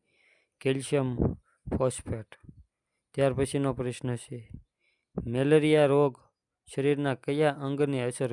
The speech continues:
કરે છે? તો તેનો સાચો જવાબ છે ઓપ્શન સી, બરોળ, બરોળ અંગને અસર કરે છે.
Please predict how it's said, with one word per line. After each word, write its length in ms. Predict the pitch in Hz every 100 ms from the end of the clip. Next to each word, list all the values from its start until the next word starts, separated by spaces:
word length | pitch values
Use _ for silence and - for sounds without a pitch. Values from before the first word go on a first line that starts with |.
| 117
કરે 180 | 117 113
છે? 220 | - 113 110 - _ _ _ _
તો 160 | 131
તેનો 220 | 131 139 131
સાચો 320 | 131 127 143 139 135 131 127 120 110 _ -
જવાબ 280 | 131 131 127
છે 160 | 135 120
ઓપ્શન 480 | 127 131 - 131 120
સી, 280 | - 127 110 _ _ _ _ -
બરોળ, 400 | 123 131 143 143 135 139 - - _ _ _ _ _ _ _ _ 131
બરોળ 320 | 131 143 143 - -
અંગને 400 | 135 135 131 131 120
અસર 260 | 117 131
કરે 240 | 110 113 110
છે. 200 | -